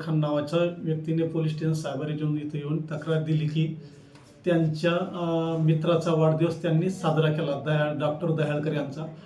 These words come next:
वाढदिवस साजरा केला आणि त्याचे फोटो त्यांनी त्यांच्या Facebook आयडीवर, अ,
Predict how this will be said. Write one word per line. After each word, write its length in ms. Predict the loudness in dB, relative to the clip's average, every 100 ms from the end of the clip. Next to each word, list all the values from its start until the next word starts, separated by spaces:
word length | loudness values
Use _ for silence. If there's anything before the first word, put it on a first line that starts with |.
| -18 0
वाढदिवस 400 | 2 4 4 2
साजरा 340 | -2 0 0
केला 220 | 0 0 0
आणि 220 | 0 0
त्याचे 240 | 0 0 0
फोटो 340 | -2 0 0
त्यांनी 240 | 0 0 0
त्यांच्या 340 | -2 -2 -4 -4 0
Facebook 360 | 0 0 0
आयडीवर, 280 | 2 4 2 -2 -12 -20 -20 -16
अ, 80 | -6